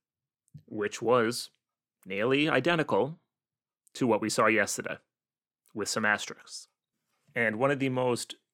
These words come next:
vivid photos of people's memory, and I'm sure you remember this also, is the image of a dumpster truck crushing wheelchairs.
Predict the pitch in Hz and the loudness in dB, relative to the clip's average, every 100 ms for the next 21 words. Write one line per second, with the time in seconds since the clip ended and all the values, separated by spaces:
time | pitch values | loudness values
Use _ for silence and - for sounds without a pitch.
0 | _ - 113 135 175 - 175 196 117 95 | _ -12 0 2 2 0 4 6 4 2
1 | - 113 101 135 113 110 120 123 104 - | -4 -8 -4 -2 -2 2 0 0 -6 -10
2 | _ - 107 104 113 113 107 107 104 - | _ -16 -14 -6 -4 -2 -4 -4 -8 -4
3 | 113 120 - - _ _ _ _ 117 104 | -2 -2 -4 -12 _ _ _ _ -4 -4
4 | 117 107 - _ _ 143 156 139 123 113 | -6 -10 -12 _ _ -2 -2 0 0 0
5 | 110 120 160 - 139 - 117 110 - _ | 0 0 -2 -4 -6 0 0 0 -4 _
6 | - 143 143 - 101 98 101 _ _ _ | -2 2 2 0 -2 -4 -16 _ _ _
7 | _ _ _ _ 113 120 113 - - 107 | _ _ _ _ 0 0 2 -2 -8 -12